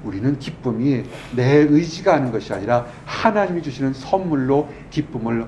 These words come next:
얻는 것을 누려야 되는 것입니다. 그래서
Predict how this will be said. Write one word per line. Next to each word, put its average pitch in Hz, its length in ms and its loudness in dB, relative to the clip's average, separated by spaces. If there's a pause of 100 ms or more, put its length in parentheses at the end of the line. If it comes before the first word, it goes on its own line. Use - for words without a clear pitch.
얻는 131 500 0
것을 117 340 -4 (200)
누려야 110 500 0
되는 127 180 2
것입니다. 127 500 -2 (880)
그래서 110 460 -4